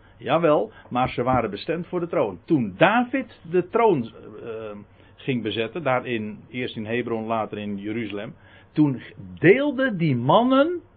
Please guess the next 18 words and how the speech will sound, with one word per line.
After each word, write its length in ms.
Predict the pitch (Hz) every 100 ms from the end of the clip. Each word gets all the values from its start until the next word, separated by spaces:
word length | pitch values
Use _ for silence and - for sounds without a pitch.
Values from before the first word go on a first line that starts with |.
| -
die 140 | 120 -
ooit 260 | 214 226
in 180 | 180 156
zijn 240 | 131 123 101
vernedering 520 | 113 120 156 180 196
hadden 200 | 190 202
gedeeld, 360 | 185 185 226 247 - -
deelden 340 | 120 123 117 -
toen 240 | 202 226 226
in 180 | 190
zijn 280 | 175 175 170
koninklijke 560 | - 185 175 165 160 147
heerlijkheid 520 | 117 101 87 101 110
en 100 | 139
kregen 300 | 127 117 80
hoge 300 | 92 143 196
posten. 380 | - 131 - - - - - _ - - _ _ _ _ _ - - - - - - 247 - - - - _ - - - - - - - _ _ _ - - _ _ - _ - - - - - - - _ _ - - - 120 - - -
Dus, 380 | 117 - -